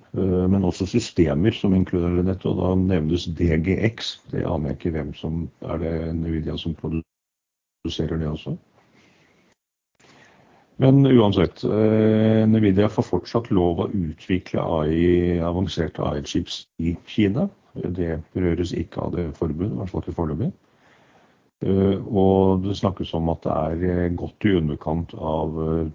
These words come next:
ti prosent av, eh, av, eh, inntektene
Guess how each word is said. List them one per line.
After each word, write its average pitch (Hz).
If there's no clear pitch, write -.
ti 80
prosent 82
av, 80
eh, -
av, 80
eh, 78
inntektene 82